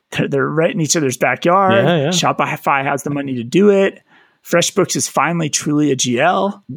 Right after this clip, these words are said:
Speaker 2: The only reason why that wouldn't happen, in my opinion, is that FreshBooks primarily targets not e-commerce. Like, their customers are professional services providers,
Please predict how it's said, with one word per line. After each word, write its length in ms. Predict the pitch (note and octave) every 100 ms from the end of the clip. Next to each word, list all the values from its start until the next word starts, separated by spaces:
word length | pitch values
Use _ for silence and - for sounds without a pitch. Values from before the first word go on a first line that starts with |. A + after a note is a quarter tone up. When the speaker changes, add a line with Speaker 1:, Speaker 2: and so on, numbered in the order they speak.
| -
Speaker 2:
The 200 | D3 - -
only 400 | F#3+ G3+ A#3 G3+
reason 400 | D3+ D3+ C3+ B2+
why 220 | A#2 A2+
that 260 | G#2+ G#2+ A#2
wouldn't 300 | A#2+ A#2 G#2+
happen, 720 | - G#2+ G2+ G2+ G2+ G#2 - _ _ _ _ _ _ _ _ A#2+
in 100 | A2
my 140 | G2+
opinion, 340 | G2 G#2+ G2+
is 240 | G2+ G#2+ -
that 300 | G2+ - -
FreshBooks 480 | C3+ C#3 - B2+ -
primarily 400 | A#2 G#2+ G#2+ G2+
targets 720 | - A2 G#2 G2+ - - - _ _ - _ _ _ _ _
not 340 | A2+ A#2+ B2
e-commerce. 720 | A2 - F#2+ - - - - - _ _
Like, 100 | G#2+
their 120 | C3+ C3
customers 640 | C#3 - B2+ A2 A2 -
are 360 | - G#2 G#2 G2
professional 520 | - A#2 A#2 - G#2
services 760 | - G#2+ G#2+ G#2+ B2 B2 - -
providers, 720 | B2+ A#2+ A#2+ B2 A#2 -